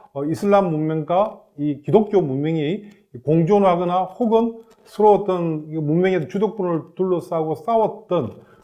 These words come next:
그런 지역이 바로 이제 코카서스 지역이라고 할 수가 있겠습니다. 그래서 오늘 우리 코카서스 국가 중에서, 어, 가장 그 우리 한국 사람들이 관심이 많은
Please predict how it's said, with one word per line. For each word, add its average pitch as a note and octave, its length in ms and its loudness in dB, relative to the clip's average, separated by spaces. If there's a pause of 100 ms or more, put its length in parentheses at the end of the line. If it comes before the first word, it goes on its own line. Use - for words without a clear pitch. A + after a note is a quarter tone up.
그런 A3+ 460 6
지역이 F3+ 600 4
바로 C3 280 -2
이제 B2+ 140 -4
코카서스 D#3+ 1120 -2
지역이라고 C#3 800 -6 (200)
할 D3+ 140 -10
수가 D#3 280 -4
있겠습니다. G2 640 -12 (560)
그래서 G#3 220 4
오늘 A3 260 4
우리 F3+ 160 4
코카서스 G3+ 1040 0
국가 F#3+ 340 2
중에서, C3 840 -6 (340)
어, B2+ 120 -10
가장 D#3+ 500 0
그 B2+ 540 -8
우리 A#2+ 140 -8
한국 F3+ 300 -6
사람들이 C#3 420 -4
관심이 D3+ 400 -2
많은 C#3+ 520 -6